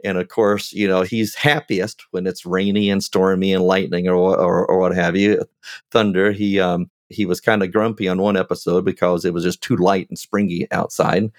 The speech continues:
until it finally began, began to rain, you know. There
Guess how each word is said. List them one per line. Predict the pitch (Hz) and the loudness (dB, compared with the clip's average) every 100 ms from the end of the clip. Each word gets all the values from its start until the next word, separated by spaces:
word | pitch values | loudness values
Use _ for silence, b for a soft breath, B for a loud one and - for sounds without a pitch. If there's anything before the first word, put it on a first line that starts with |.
| B B | B B
until | 85 98 92 78 | -4 0 2 0
it | - | 0
finally | 90 87 | -2 0
began, | 87 80 87 82 | -4 -2 -2 -2
began | - - 90 87 82 | -4 -6 -2 -2 -2
to | - 85 - B B | 0 0 -2 B B
rain, | 95 104 101 95 | 0 2 2 0
you | 92 | -2
know. | 90 87 95 104 | -2 0 2 2
There | 104 107 104 | 2 2 0